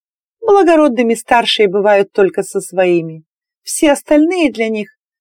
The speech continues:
лишь мимолетное удовольствие. Спи, Смалиева, наслаждайся, но на большее не рассчитывай.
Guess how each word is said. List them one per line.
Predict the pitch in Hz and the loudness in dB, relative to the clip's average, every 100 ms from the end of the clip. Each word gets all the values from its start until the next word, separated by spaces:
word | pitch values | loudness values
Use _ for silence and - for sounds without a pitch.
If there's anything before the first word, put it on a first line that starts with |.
| _ - | _ -2
лишь | 320 320 | 0 0
мимолетное | 311 294 294 262 254 262 247 | 2 4 4 4 2 0 0
удовольствие. | 247 254 185 180 - 180 175 - _ _ - | 0 2 0 -2 -8 -18 -18 -20 _ _ -20
Спи, | - - 349 | -10 0 2
Смалиева, | 320 226 185 165 165 175 | 2 -2 -4 -4 -10 -10
наслаждайся, | 202 226 233 220 220 208 196 - 208 | -12 -8 -8 -4 -2 -2 -4 -14 -12
но | 285 | -6
на | 370 415 | -2 0
большее | 453 311 233 | 0 -2 -2
не | 214 | -4
рассчитывай. | 190 196 220 - 160 - | -4 -6 -10 -12 -14 -16